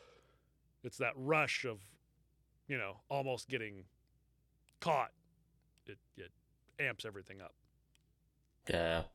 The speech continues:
Speaker 2: well, as we've learned now, Jesse seems to like a bit of that.
Speaker 1: Yeah,
Speaker 2: So.
Speaker 1: it would seem like it.
Speaker 2: Yeah.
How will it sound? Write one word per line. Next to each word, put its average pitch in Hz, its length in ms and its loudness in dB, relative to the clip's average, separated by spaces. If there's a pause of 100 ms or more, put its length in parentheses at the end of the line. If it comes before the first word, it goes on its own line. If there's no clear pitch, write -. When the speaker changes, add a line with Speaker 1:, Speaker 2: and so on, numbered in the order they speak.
Speaker 2:
well, 87 300 2
as 92 140 0
we've 95 180 4
learned 92 200 6
now, 95 160 6
Jesse 92 340 4
seems 82 260 0
to 82 80 2
like 80 180 2
a 80 60 -4
bit 80 100 0
of 78 120 0
that. 90 240 2 (500)
Speaker 1:
Yeah, 123 220 2
Speaker 2:
So. 160 160 -6 (420)
Speaker 1:
it 120 40 -6
would 117 100 -6
seem 143 240 -2
like 90 180 -8
it. 90 80 -14 (880)
Speaker 2:
Yeah. - 140 -2